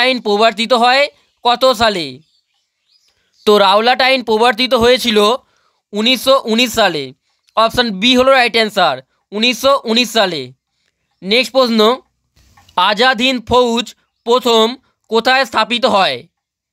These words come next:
তো আজাদ হিন্দ ফৌজ প্রথম স্থাপিত হয়েছিল সিঙ্গাপুরে। অপশন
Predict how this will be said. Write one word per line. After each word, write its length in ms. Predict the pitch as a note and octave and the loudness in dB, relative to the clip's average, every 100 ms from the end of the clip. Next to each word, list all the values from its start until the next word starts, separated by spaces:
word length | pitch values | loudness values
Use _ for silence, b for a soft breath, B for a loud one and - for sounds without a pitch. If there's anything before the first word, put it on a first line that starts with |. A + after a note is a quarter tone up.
| _ _ _ _ _ _ _ _ _ - | _ _ _ _ _ _ _ _ _ -2
তো 60 | G#3 G3 | 0 2
আজাদ 260 | G3 B3 A#3 | 0 0 0
হিন্দ 140 | B3+ A#3 | -2 0
ফৌজ 340 | A#3+ A#3 A3+ A#3 - _ - | 0 0 -2 -6 -14 _ -6
প্রথম 260 | A3 B3 B3+ - | -2 0 -2 -4
স্থাপিত 380 | G3 F#3+ A3+ B3 F#3 | -4 -2 0 0 2
হয়েছিল 420 | F#3+ A#3 B3+ G#3+ G3+ B3+ b b - | 0 0 0 0 2 0 b b -4
সিঙ্গাপুরে। 580 | A#3 A#3+ B3 G#3+ F#3 C#3+ B2+ _ _ _ _ | -2 0 0 0 -2 -4 -10 _ _ _ _
অপশন 300 | G#3+ A3+ B3 | -2 0 -2